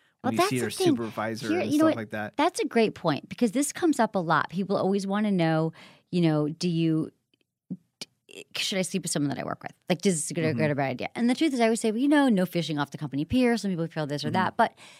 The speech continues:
Speaker 2: the truth is, we work more than anywhere else. We socialize more
Speaker 1: Yeah.
Speaker 2: at work. It's gonna happen. But it, it just does get trickier. Like, it does, if you love
Speaker 1: Mm.
Speaker 2: your job and it, it just
Speaker 1: It de-,
Speaker 2: doesn't,
Speaker 1: it
Speaker 2: it's,
Speaker 1: also,
Speaker 2: it's,
Speaker 1: it
Speaker 2: it's just,
Speaker 1: also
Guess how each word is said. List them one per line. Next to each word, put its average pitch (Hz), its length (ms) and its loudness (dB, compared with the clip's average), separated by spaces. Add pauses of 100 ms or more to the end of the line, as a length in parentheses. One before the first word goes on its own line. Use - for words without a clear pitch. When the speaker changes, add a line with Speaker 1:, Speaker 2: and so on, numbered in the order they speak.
(100)
Speaker 2:
the - 40 -20
truth 269 140 2
is, 240 140 2
we 220 80 2
work 220 260 -2
more 202 220 -2
than 180 100 -2
anywhere 180 300 0
else. 196 260 2
We 175 60 -2
socialize 170 420 2
more 165 100 2
Speaker 1:
Yeah. 160 60 4
Speaker 2:
at - 60 -2
work. 156 180 2
It's 160 140 -8
gonna 165 180 2
happen. 175 480 0 (340)
But 202 220 4 (100)
it, 233 220 0
it - 260 -6
just 185 520 0
does 170 360 4 (160)
get 160 300 -2 (100)
trickier. 143 360 -8
Like, 143 160 -8
it 175 100 -4
does, 175 220 0
if 170 120 -8
you 170 220 -4
love 175 180 4
Speaker 1:
Mm. - 40 -6
Speaker 2:
your 175 80 0
job 151 280 2
and - 140 -4
it, 156 160 -2
it 156 100 -6
just 165 140 -2
Speaker 1:
It - 40 -8
de-, 220 40 0
Speaker 2:
doesn't, 160 220 0
Speaker 1:
it - 160 -16
Speaker 2:
it's, 175 80 0
Speaker 1:
also, 302 380 0
Speaker 2:
it's, - 80 -10
Speaker 1:
it - 160 -16 (180)
Speaker 2:
it's 247 240 0
just, 214 100 -6
Speaker 1:
also 320 60 0